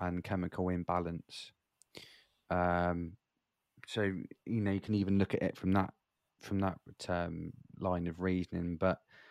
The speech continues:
more psychologically, um, for me, speaking from experience, Jehovah's Witnesses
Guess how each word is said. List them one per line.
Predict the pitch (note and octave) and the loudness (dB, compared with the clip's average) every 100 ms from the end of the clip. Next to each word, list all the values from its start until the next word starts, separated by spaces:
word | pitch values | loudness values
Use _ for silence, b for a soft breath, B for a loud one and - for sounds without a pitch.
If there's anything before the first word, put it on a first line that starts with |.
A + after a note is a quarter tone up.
| b - | b 0
more | A2+ A2 | 4 4
psychologically, | - A2+ G#2 G#2+ G#2 G2 - - F#2 F2+ F2 F#2+ _ _ _ _ _ - | 4 2 4 6 4 4 0 -2 -2 0 -2 -6 _ _ _ _ _ -2
um, | G2 F#2+ F#2 F2+ F2+ - | 4 4 4 0 -4 -10
for | - A#2+ | 2 8
me, | C3 A#2+ | 10 10
speaking | - A#2 G#2+ G2+ | 6 2 4 2
from | - F#2+ | 2 0
experience, | F2 - A2 G#2+ F#2+ - - | 0 2 6 8 6 4 -4
Jehovah's | - G2 A2 G2+ F#2 | 0 4 6 4 4
Witnesses | F#2+ - - - F2+ E2+ - | 2 0 -4 2 2 0 -6